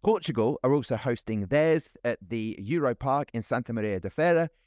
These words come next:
and the U A E hosting theirs at none other than Yas Marina. And last, but definitely not least,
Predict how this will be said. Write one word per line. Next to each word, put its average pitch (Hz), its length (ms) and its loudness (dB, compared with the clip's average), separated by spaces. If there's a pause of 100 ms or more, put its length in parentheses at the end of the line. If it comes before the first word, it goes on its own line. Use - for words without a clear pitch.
(220)
and 113 140 -4
the 113 80 -4
U 135 240 0
A 139 80 2
E 113 240 0
hosting 98 460 -4
theirs 95 320 0
at - 80 -6
none 147 280 0
other 98 320 -2 (220)
than 98 300 0
Yas 101 380 -2
Marina. 90 580 -2 (100)
And 92 160 -4
last, 143 540 0 (480)
but - 120 -6 (100)
definitely 90 360 -2
not 82 180 -2
least, 85 460 -6